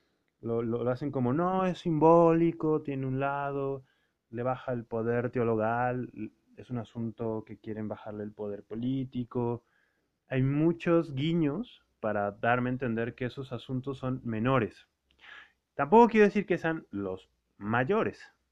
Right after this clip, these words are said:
pero sí me parece que de una u otra manera lo localizan en ese cuadrante de lo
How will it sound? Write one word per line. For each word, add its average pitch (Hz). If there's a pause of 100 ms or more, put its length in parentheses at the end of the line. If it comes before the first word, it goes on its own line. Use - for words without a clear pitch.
(280)
pero 160 (420)
sí -
me 123
parece 139
que 135 (960)
de 117
una 175
u 156
otra 156
manera 123
lo 123 (160)
localizan 110
en 127
ese 131
cuadrante 110
de 131
lo 92